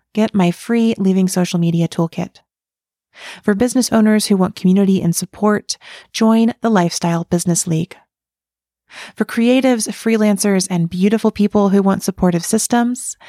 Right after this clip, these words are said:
sign up for the free monthly event Notion Nerd Night and learn more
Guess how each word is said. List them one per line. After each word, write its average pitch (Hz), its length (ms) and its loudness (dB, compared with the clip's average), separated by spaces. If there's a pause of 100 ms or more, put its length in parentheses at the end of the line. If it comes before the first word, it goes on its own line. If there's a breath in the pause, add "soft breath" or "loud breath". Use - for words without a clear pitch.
(160 loud breath)
sign 240 340 2
up 214 300 0
for 196 140 -2
the 175 100 0
free 233 460 0
monthly 196 400 0
event 180 440 -4
Notion 170 460 -2
Nerd 220 220 0
Night 240 320 -4 (440 loud breath)
and 254 160 2
learn 254 200 4
more 170 340 2